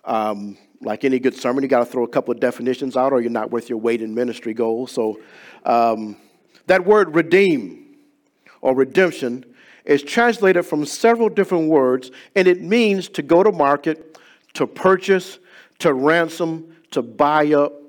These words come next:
uh, to rescue, or to loosen. If you just summarized it, you say that word redemption just means to buy back, to buy back.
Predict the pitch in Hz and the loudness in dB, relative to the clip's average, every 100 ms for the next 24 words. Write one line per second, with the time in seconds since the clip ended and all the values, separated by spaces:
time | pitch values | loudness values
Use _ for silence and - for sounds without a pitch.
0 | _ _ _ _ _ - 110 107 107 - | _ _ _ _ _ -8 -6 -6 -10 -16
1 | - 127 127 147 - 123 107 98 117 - | -10 -4 0 0 -2 -6 -6 -4 -6 -4
2 | 127 131 139 - 87 - _ _ _ _ | -4 0 -2 -4 -14 -18 _ _ _ _
3 | _ _ - _ - 120 156 156 170 160 | _ _ -20 _ -10 -2 0 2 2 2
4 | 151 147 151 147 151 156 - - - _ | 4 4 2 0 -4 -4 -16 -20 -20 _
5 | 135 131 147 139 139 131 135 139 131 120 | -4 0 2 4 4 2 2 2 2 0
6 | 143 135 131 127 131 127 127 120 - 123 | 0 0 -2 -2 -2 -2 -2 -2 -8 -8
7 | 104 123 117 110 117 85 - - _ _ | -2 0 0 -2 -4 -4 -10 -20 _ _
8 | _ _ _ _ _ _ _ _ - 92 | _ _ _ _ _ _ _ _ -16 -8
9 | 110 104 101 98 - _ | -6 -6 -6 -10 -10 _